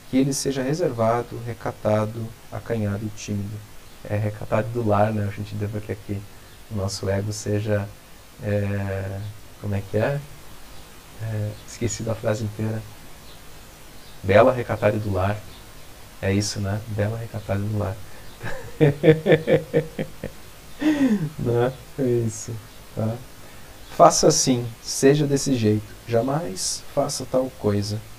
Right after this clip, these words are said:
É dessa forma que ele será controlado. E se ele passar dos limites, pegue então o chicote. E aqui,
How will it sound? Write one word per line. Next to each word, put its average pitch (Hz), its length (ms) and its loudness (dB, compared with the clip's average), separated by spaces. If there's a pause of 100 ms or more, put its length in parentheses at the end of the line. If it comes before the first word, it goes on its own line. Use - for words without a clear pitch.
(380)
É 120 80 4
dessa 143 260 8
forma 139 600 8 (680)
que 123 80 2
ele 120 160 6
será 113 300 4
controlado. 110 580 2 (920)
E - 80 0
se - 120 4
ele 156 120 8
passar 147 360 8
dos 135 200 2
limites, 127 760 0 (120)
pegue 131 580 8
então 110 420 2
o 107 60 -2
chicote. 98 420 -6 (800)
E 131 120 4
aqui, 170 500 2